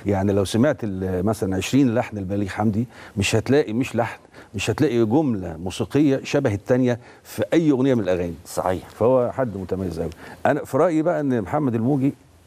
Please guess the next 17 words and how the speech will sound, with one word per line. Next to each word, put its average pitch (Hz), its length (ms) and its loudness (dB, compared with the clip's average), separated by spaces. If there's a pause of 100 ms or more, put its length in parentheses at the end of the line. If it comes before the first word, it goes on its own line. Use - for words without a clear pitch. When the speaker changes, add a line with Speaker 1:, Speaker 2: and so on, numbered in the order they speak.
(200)
Speaker 1:
آه، 87 720 2 (200)
كمان 127 340 2 (240)
عبقري. 92 580 -2
Speaker 2:
عبقري، 85 440 -4
ما 82 120 -8
خدش 92 200 -8
Speaker 1:
عب-، 95 100 0
Speaker 2:
حقه. 104 280 -2
Speaker 1:
ل-، 104 120 0 (200)
ما 92 180 0
خ-، 80 160 -10 (140)
آه، - 300 -6 (360)
بس - 320 -2 (520)
هو 107 160 2
في 147 200 0
حاجة 147 200 0
حلوة. 101 460 0